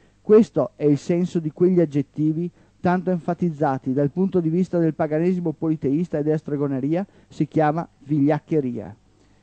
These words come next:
Da questo proviene l'amicizia virile, cioè la necessità di essere in tanti a distruggere il divenire degli esseri umani,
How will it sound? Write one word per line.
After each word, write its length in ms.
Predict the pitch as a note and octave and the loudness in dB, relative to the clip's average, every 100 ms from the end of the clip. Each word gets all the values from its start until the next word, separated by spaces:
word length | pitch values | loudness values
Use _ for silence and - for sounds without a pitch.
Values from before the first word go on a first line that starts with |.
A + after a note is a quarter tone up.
| _ _ _ _ | _ _ _ _
Da 180 | - E3+ | -2 0
questo 400 | - A3 - A3+ | 6 6 6 0
proviene 540 | G3 F3+ E3 F#3+ G3+ | 0 0 2 2 2
l'amicizia 600 | G3+ F#3 F3 - F3 - | 4 4 2 -4 -4 0
virile, 540 | F3+ F3 C#3+ A#2+ A#2+ G#2+ _ _ _ | 2 4 2 0 -2 -6 _ _ _
cioè 280 | - E3+ F#3+ | 0 4 4
la 140 | E3+ | 2
necessità 640 | E3+ F3+ F#3 F3+ F#3+ G3+ G#3 | 0 0 -2 -2 -2 0 0
di 120 | G3 | 2
essere 300 | G#3 G3+ G3+ | 0 2 2
in 120 | G3 | 2
tanti 340 | E3+ F#3 G3+ G3+ | 0 -2 0 -2
a 40 | |
distruggere 580 | F#3+ F3+ F#3 G3 F3+ F#3+ | -2 -6 -4 -4 0 0
il 60 | F3 | 0
divenire 360 | E3+ E3+ F#3 | 0 0 0
degli 180 | F3 F3 | 2 2
esseri 260 | F3 F#3 E3 | 0 -2 -2
umani, 420 | C#3+ A#2+ A2+ | -2 -4 -6